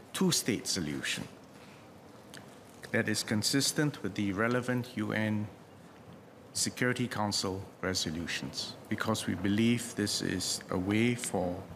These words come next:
Israelis and Palestinians to live side by side in peace and security. In fact,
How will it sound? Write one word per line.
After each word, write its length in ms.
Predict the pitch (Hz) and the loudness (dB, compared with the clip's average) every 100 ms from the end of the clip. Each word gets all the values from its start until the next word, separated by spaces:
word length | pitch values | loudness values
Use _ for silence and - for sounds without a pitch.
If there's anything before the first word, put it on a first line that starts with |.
| - - - - - - | -16 -18 -20 -18 -18 -4
Israelis 760 | 104 - 170 120 120 127 120 - - | 0 4 6 6 4 4 2 -2 0
and 240 | 123 135 | 2 4
Palestinians 880 | 127 95 95 - 65 62 - - - - - - - - | 4 2 -2 -2 -4 -4 -4 -2 -4 -8 -20 -20 -18 -2
to 60 | |
live 240 | 110 120 120 | 2 2 0
side 580 | - - - 127 139 | -4 0 2 2 0
by 140 | - 95 | -2 -2
side 420 | - 113 104 98 - - - | -2 -2 -2 -2 -8 -18 -10
in 160 | 92 90 92 - - - | -4 -4 -6 -16 -20 -2
peace 540 | 131 123 117 - - - - - - | 2 4 4 2 -2 -8 -20 -20 -4
and 220 | 101 98 | -2 0
security. 680 | - 92 - 78 76 - - - | 0 -2 0 0 0 -4 -10 0
In 120 | 117 | 0
fact, 420 | - 165 - - | 4 2 2 -6